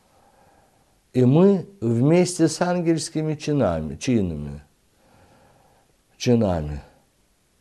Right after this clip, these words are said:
вместе со священнослужителями, вместе со всем народом вошли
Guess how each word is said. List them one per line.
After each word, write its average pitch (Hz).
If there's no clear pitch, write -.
вместе 143
со -
священнослужителями, 143
вместе 139
со 127
всем 117
народом 110
вошли 107